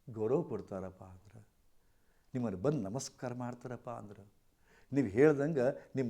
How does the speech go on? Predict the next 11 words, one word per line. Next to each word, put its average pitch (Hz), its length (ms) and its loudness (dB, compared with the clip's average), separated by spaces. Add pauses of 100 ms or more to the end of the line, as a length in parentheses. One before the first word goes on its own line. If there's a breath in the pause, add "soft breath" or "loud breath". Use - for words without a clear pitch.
ಮಾತಿಗೆ 113 360 0
ಕಿಮ್ಮತ್ತು 135 340 2
ಕೊಟ್ಟು 110 220 -4 (120)
ಮಾಡ್ತಾರಪ್ಪ 147 540 4
ಅಂದ್ರೆ, 123 180 -6 (480 soft breath)
ನಿಮ್ಮಷ್ಟು 110 500 -6 (140)
ಪುಣ್ಯವಾನ್ರು 113 560 -4 (320 loud breath)
ಯಾರೂ 95 200 -4
ಇಲ್ಲ 107 200 -6
ಅಂತ 101 120 -12
ತಿಳ್ಕೊಳ್ರಿ, 95 420 -18